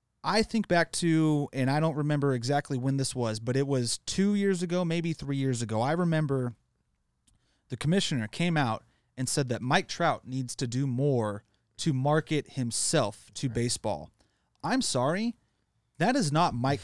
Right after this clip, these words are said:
Speaker 1: Trout's job to do. Mike Trout's job is to go out there and be the damn best player in the world, and he does a damn good job at it. It is Major League Baseball's job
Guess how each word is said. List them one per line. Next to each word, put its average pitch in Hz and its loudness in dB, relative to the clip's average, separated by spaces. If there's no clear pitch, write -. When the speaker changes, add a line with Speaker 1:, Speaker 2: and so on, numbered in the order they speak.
Speaker 1:
Trout's 143 2
job 131 4
to 123 -2
do. 123 0
Mike 180 2
Trout's 196 -4
job 120 0
is 117 -8
to 135 -4
go 170 -2
out 196 0
there 139 2
and 127 -4
be 135 0
the 113 -4
damn 151 0
best 156 2
player 143 2
in 113 0
the 110 -2
world, 113 0
and 117 -4
he 170 -2
does 131 2
a 117 -4
damn 110 -2
good 131 0
job 160 2
at 101 -2
it. 90 -18
It 285 2
is 143 4
Major 185 -2
League 220 -2
Baseball's 123 2
job 104 -2